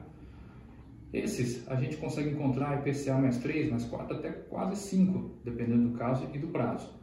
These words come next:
O que dá um rendimento já maior que o C D I, só nesses três, quatro que eu disse, com proteção de inflação, que se essa voltar a subir, você acompanha o rendimento, tá bom? Então dá pra ter rendimento mais competitivo com a renda fixa, sim. Segunda questão que o pessoal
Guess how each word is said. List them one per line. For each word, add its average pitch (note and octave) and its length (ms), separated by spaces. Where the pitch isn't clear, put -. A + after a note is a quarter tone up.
O C#3 60
que F3 120
dá - 140
um - 100
rendimento C#3 460
já A#2+ 200
maior A#2+ 400
que - 100
o - 20
C - 140
D A2+ 240
I, F#3 60
só - 160
nesses A#2+ 240
três, B2 300
quatro A#2 380
que - 100
eu G#2 140
disse, F#3 480
com B3+ 200
proteção F3 400
de F3 80
inflação, E3+ 500
que - 140
se - 120
essa C3 160
voltar B2 280
a - 20
subir, - 480
você F#3 160
acompanha E3 340
o D3 40
rendimento, F#3+ 500
tá - 80
bom? A#2 340
Então B2 180
dá A#2 140
pra - 140
ter C3+ 140
rendimento C3 440
mais C3 200
competitivo C3 580
com B2 80
a A#2+ 60
renda B2 240
fixa, C#3 500
sim. - 420
Segunda F#3 360
questão D3 280
que C3+ 60
o - 40
pessoal C3+ 640